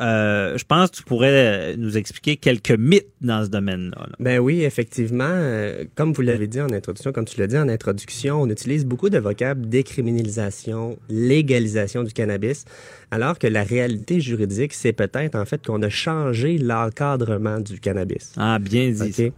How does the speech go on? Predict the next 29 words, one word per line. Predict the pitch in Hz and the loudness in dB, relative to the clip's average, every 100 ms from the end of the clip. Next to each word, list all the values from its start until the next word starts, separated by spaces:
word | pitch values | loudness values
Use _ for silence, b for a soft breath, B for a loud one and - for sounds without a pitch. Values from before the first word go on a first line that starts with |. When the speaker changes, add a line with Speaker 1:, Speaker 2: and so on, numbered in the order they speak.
| b | b
Speaker 1:
ça. | |
Ouais. | 104 - | -8 -4
Speaker 2:
À | - | -2
une | 123 | -2
certaine | 110 123 - 143 139 | 0 -2 0 0 0
époque, | 110 156 160 | 0 -2 -2
donc | 127 123 127 - | 0 0 0 0
avant | 101 101 117 131 | 0 0 0 0
le | 113 | 0
dix-sept | 104 - 113 107 | -4 -4 -2 -2
octobre | 95 - 120 | -2 -2 -2
deux | 113 110 | 0 0
mille | 110 101 | 0 -2
dix-huit, | 101 107 120 160 - | -6 -2 0 -2 -2
le | 131 120 | 0 2
cannabis | - 139 127 117 185 - | 2 2 2 0 -2 -2
était | 110 117 | 0 0
une | 110 | 0
substance | - 104 - 135 151 | -2 -6 -2 -2 -2
qui | 104 | -4
était, | 104 101 - | -4 -6 -6
dont | - 131 | -2 0
la | 92 | 0
possession, | - 135 120 92 - - 107 110 | 0 -2 0 -4 -4 -4 -2 -2
l'usage, | 104 104 104 101 92 92 95 101 | -2 0 0 0 0 0 -2 -4
la | 92 | -6
culture, | - - 104 - 107 120 156 | -4 -4 -4 -2 0 2 2
le | 117 | 0
trafic, | 90 - 98 - - - | -2 -4 -6 -4 -2 -4